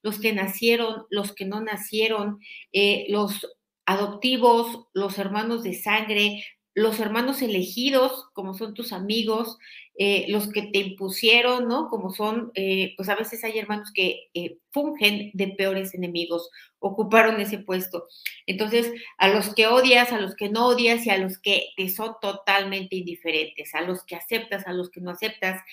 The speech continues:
a los que te aceptan, a los que no te aceptan, separamos a todos en todas sus formas posibles y vamos a hacer extensivo este fortalecimiento a tus papás,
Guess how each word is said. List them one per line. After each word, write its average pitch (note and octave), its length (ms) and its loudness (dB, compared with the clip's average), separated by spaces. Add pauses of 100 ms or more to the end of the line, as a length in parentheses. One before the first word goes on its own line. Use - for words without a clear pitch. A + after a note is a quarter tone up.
(140)
a G3 160 0
los G3 140 -4
que F#3+ 140 -10
te E3+ 120 -8
aceptan, G3+ 480 -6
a F3+ 60 -4
los F3+ 160 -6
que F#3 100 -14
no F#3 160 -10
te G3 120 -10
aceptan, G3 480 -6 (580)
separamos A#3 580 2
a A#3 160 -4
todos A#3 420 -4 (100)
en G#3 220 -6
todas A3+ 320 -2
sus G#3 160 -12
formas F#3+ 340 -12
posibles E3+ 560 -10 (340)
y C#4+ 300 6
vamos A#3 300 0
a D4+ 60 4
hacer A#3 200 -2
extensivo G#3+ 540 -6
este A3+ 160 -10
fortalecimiento G3 720 -8
a G#3+ 100 -10
tus G#3+ 240 -14
papás, A3 400 -6